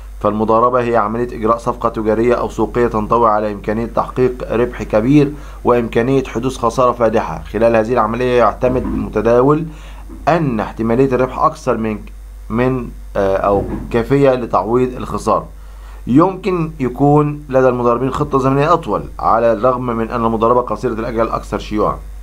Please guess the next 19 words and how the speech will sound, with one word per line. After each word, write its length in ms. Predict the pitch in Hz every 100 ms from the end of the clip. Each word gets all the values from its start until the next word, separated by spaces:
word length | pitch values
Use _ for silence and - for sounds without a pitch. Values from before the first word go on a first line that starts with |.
| - - - - - - - - - - - - - - - - - - - - - -
وبتتم 500 | 110 117 127 233 233
ال-، 260 | 196 147 131
المضاربة 800 | 123 120 131 147 143 147 143 - -
في 100 | -
الأسهم 340 | 139 147 143 131
من 100 | 120
خلال 220 | 135 147
المنصات 560 | 135 117 - 135 135
الإلكترونية 720 | 113 110 107 - 107 113 123 123
أو 120 | 117
منصات 420 | 107 98 110 110
التداول 600 | 113 98 104 113 117 113 113 104
ال-، 200 | 98 98
للأسهم، 640 | 98 107 - 113 - 73 - - - - - - - - - - - - - - - - - - - - - - - - - - - - - - - - - -
على 220 | 123 135 139
أن 100 | 135
تكون 320 | 135 160 156
تلك 200 | 160 147
المنصات 400 | 127 123 120